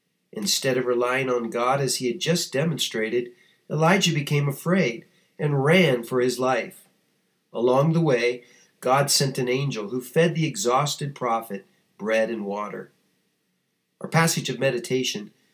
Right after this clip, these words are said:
comes from First Kings chapter nineteen, verse eight. "So he got up, ate,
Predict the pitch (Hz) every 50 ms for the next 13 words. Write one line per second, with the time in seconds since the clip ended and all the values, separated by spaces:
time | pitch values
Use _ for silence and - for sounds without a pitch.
0 | _ _ _ - - 143 139 131 - - 135 123 117 - - 156 160 156 - -
1 | - - - 156 143 123 117 117 117 120 - - - _ _ _ _ _ - -
2 | 123 123 - - 123 117 117 120 123 123 120 - - 120 110 104 104 110 110 107
3 | - - - 117 101 95 90 - - _ _ _ _ _ _ _ _ _ _ _
4 | _ _ _ _ _ - - - 160 160 160 170 170 185 202 190 160 127 127 139
5 | - - _ _ _ _ _ _ _ _ _ 147 151 165 180 180 - - -